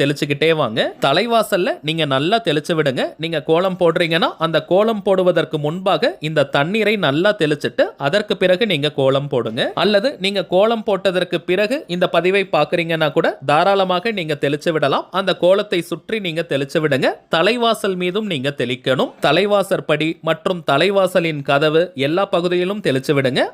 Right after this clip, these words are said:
அதற்கு பிறகு வீட்டுக்குள்ளேயும் எல்லா அறைகளிலும் இந்த தண்ணீரை நீங்க தெளிக்கலாம். குறிப்பாக பணம் வைக்கக்கூடிய பீரோ,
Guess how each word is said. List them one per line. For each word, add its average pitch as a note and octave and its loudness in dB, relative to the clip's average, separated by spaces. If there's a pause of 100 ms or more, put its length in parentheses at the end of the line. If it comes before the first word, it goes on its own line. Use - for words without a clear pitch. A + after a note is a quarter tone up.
(100)
அதற்கு A3+ 0
பிறகு F#3+ 2 (180)
வீட்டுக்குள்ளேயும் G#3 0 (200)
எல்லா G3 2
அறைகளிலும் G3 -2 (140)
இந்த D3+ 0
தண்ணீரை E3 -2 (100)
நீங்க C3+ -2
தெளிக்கலாம். B2+ 0 (140)
குறிப்பாக A3 0 (140)
பணம் F#3+ -2
வைக்கக்கூடிய E3+ -2
பீரோ, D3+ 2